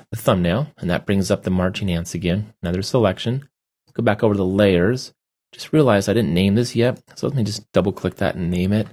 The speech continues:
So we'll call it Woman Shopping. So at this point, I'm gonna add a stroke.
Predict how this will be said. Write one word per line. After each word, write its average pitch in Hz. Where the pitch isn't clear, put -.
So -
we'll -
call -
it -
Woman 85
Shopping. -
So 147
at 139
this 214
point, 180
I'm 139
gonna 135
add 120
a 113
stroke. -